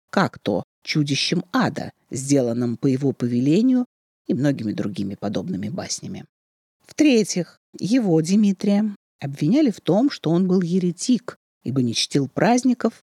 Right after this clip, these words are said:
и не соблюдал постов, а также не ходил в церковь. В-четвёртых, показывали народу письма от папы, полученные во время его, Дмитрия, царствования –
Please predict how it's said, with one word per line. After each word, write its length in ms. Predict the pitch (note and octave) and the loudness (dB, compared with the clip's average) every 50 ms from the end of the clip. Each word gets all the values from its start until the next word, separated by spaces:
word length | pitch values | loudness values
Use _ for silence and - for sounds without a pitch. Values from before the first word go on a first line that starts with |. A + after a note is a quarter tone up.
| _ _ - | _ _ -4
и 60 | C3 | -4
не 100 | A#2 A2+ | -4 -4
соблюдал 540 | - - C3 A2+ B2 B2 D3+ C#3+ C#3 C#3+ D3+ | -4 -6 -4 -4 -2 -2 0 0 0 0 0
постов, 600 | - D3+ E3 - - - - F3+ D3+ - - - _ _ _ _ | 0 -2 -4 -4 -4 -2 0 0 0 -2 -6 -20 _ _ _ _
а 100 | - - | -6 -2
также 280 | - D#4 D#4 G#3 D3+ B2+ | 0 0 0 0 -2 -2
не 80 | A2 | -2
ходил 260 | - - A#2 D3 D#3+ | -2 -2 -2 0 0
в 80 | E3+ - | -2 -4
церковь. 640 | - - - E2+ - - - - - - - - - _ _ _ _ _ _ _ _ _ _ _ _ | -6 -8 -6 -6 -6 -8 -14 -20 -20 -20 -20 -20 -20 _ _ _ _ _ _ _ _ _ _ _ _
В-четвёртых, 1200 | - - - F#4+ - - F#3 E3+ D3+ C#3+ B2+ B2 D3 _ - C#3+ A#2+ - - - - - - - - _ _ _ _ _ | -4 0 0 0 2 2 2 4 4 4 2 0 -2 _ -2 -2 -2 -4 -8 -16 -16 -18 -20 -20 -20 _ _ _ _ _
показывали 520 | - B2+ - D3+ F3+ A#3 C4+ C#4 C#4+ C#4+ | -6 -2 2 4 4 4 6 4 4 4
народу 400 | C4+ B3 G3 F3 F3 F3 G3+ A3+ | 4 4 4 4 4 4 4 2
письма 480 | G#3 - E3+ F#3+ G#3 - - G3+ A3 G3 | 0 2 2 2 2 2 2 2 2 2
от 120 | F3+ - _ | 0 -2 _
папы, 480 | - G#3+ A3 F3+ - - - - - - _ _ _ _ _ - | 2 2 2 2 0 -2 -6 -8 -8 -10 _ _ _ _ _ 2
полученные 640 | C#3+ C#3 D3 D#3+ E3 - - - D#3+ D#3+ D3+ D3 C#3+ | 2 4 4 4 2 0 0 0 2 4 4 4 4
во 140 | D#3+ D#3+ D3+ | 2 2 2
время 340 | D3+ D3+ E3 E3 D#3+ C#3 | 2 2 4 4 2 2
его, 440 | B2+ C3+ C3 B2 B2+ C3+ D3 F3+ B3 | 0 0 -2 -2 0 2 4 4 4
Дмитрия, 600 | A3+ F3+ D3+ A#2+ B2+ D3+ E3+ F3 - F3+ F#3 F#3 | 4 2 0 0 2 2 2 2 2 2 2 2
царствования – 960 | - - - A#3 F#3 C3 - - - - - G2 F#2 E2 G2 G2 G2 G2 - | 0 0 2 2 2 2 0 -4 -10 -10 -8 -6 -6 -6 -6 -6 -6 -8 -10